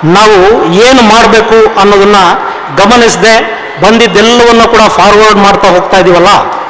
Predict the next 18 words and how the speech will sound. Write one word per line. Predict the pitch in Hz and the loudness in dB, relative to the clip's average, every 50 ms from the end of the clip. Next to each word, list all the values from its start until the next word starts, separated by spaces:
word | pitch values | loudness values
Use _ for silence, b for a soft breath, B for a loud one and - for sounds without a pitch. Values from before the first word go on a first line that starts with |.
| - - - | -12 -4 -2
ಅದರಿಂದ | 190 196 190 190 175 143 127 - - - - - - - - - - - - - - - - - - - - - - - - B B B B B B | 0 0 0 0 0 -2 -4 -6 -8 -10 -12 -14 -16 -18 -18 -20 -20 -20 -20 -20 -20 -20 -20 -20 -20 -20 -20 -20 -20 -20 -20 B B B B B B
ನಾವು | 208 240 285 294 254 | 0 0 2 2 2
ನಿಜವಾದ | 254 247 247 254 285 302 302 302 285 285 269 247 220 208 175 165 165 - - - - - - - - - | 2 2 0 2 2 2 2 2 2 2 2 2 2 2 2 2 0 -2 -4 -6 -8 -10 -12 -12 -8 -6
ಶರಣರಾದ್ರೆ | - - - 220 233 - 233 226 208 202 196 175 180 180 180 185 190 180 - - - - - - - - - - - - - - - - - - - - - - - - - - - - - - - - - B B B B B B B | -4 -2 0 0 0 2 2 2 2 0 0 0 0 0 0 0 -2 -4 -6 -8 -10 -12 -14 -14 -16 -16 -18 -18 -18 -20 -20 -20 -20 -20 -20 -20 -20 -20 -20 -20 -20 -20 -20 -20 -20 -20 -20 -20 -20 -20 -20 B B B B B B B
ಈ | 240 294 330 | 0 0 2
ಸಮಸ್ಯೆಗೆ | - 160 - 226 247 285 277 - - - 254 240 233 | 2 2 2 2 2 2 0 0 0 0 0 0 2
ನಮ್ಮಲ್ಲಿ | 214 214 208 208 196 208 202 | 2 2 2 2 2 2 0
ಪರಿಹಾರ | 196 185 180 196 180 180 185 180 | 0 0 0 0 2 2 2 2
ಕೂಡ | 165 165 - 165 170 | 0 0 0 0 0
ಇದೆ. | 190 180 - - - - - - - - - - - - - - - - - - - - - - - - - - - - - - B B B B B B B B - | 0 0 -2 -4 -8 -10 -12 -14 -14 -14 -14 -14 -16 -16 -20 -20 -20 -20 -20 -20 -20 -20 -20 -20 -20 -20 -20 -20 -20 -20 -20 -20 B B B B B B B B -4
ನಮ್ಮಲ್ಲಿ | 175 208 226 233 220 | -2 0 0 0 0
ಪ-, | - - 170 160 | 0 0 0 2
ಯಾವ | 175 185 226 233 240 | 2 2 2 2 2
ಸಮಸ್ಯೆಗೂ | 220 - 226 226 226 - - 226 214 240 | 2 2 0 0 0 0 0 0 0 0
ಪರಿಹಾರ | - 208 196 202 196 196 202 | 0 0 0 0 2 2 2
ಇಲ್ಲ | 196 190 185 190 196 196 | 2 2 2 2 2 2
ಅಂತಾನೆ | 196 196 196 196 196 190 190 190 | 2 0 0 -2 -2 0 0 2
ಇಲ್ಲ | 185 175 151 | 2 0 0